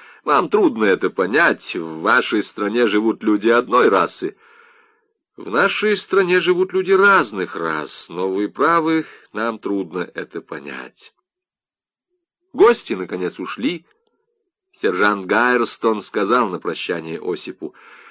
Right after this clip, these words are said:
«Майор тоже глупый человек. Не знаю, кто хуже. Наверное, оба.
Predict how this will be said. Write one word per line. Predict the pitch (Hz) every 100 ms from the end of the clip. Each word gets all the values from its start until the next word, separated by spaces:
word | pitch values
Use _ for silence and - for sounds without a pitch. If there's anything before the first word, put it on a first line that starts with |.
| - _ _ _
«Майор | 117 139 180 156
тоже | - 185 147 120
глупый | 95 104 110 95 95 87
человек. | - 98 92 87 82 - -
Не | 98 143
знаю, | 156 220 135
кто | 87 95 82
хуже. | - 95 80 76 - _
Наверное, | 80 107 120 95 85
оба. | 82 78 -